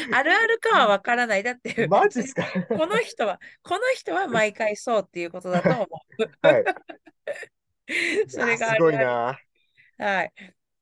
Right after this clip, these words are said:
Speaker 1: そうそう。あ、そっかそっか。で、えっと、あ、マシューさんと飲んでたんじゃなくて、マシューさんは飲んでなくて、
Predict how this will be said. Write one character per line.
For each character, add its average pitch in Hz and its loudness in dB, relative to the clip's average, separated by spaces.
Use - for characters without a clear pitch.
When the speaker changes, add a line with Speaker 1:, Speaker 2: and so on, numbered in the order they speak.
Speaker 1:
そ - -16
う - -14
そ 165 -4
う。 - -6
あ、 185 -10
そ - -16
っ - -20
か 180 -8
そ 175 -14
っ 170 -20
か。 160 -6
で、 285 0
え 226 -2
っ 233 -8
と、 220 0
あ、 233 2
マ 330 -2
シ 440 -4
ュ 415 -4
ー - -8
さ 294 -8
ん 233 -14
と 320 -2
飲 285 -4
ん - -12
で 220 -4
た 208 -4
ん 196 -2
じ 196 -4
ゃ 202 -6
な - -8
く - -20
て、 240 -10
マ 381 -6
シ 440 -4
ュ 415 0
ー - -6
さ 277 -6
ん - -6
は 269 2
飲 247 -6
ん 233 -20
で 202 0
な 214 -2
く - -20
て、 247 2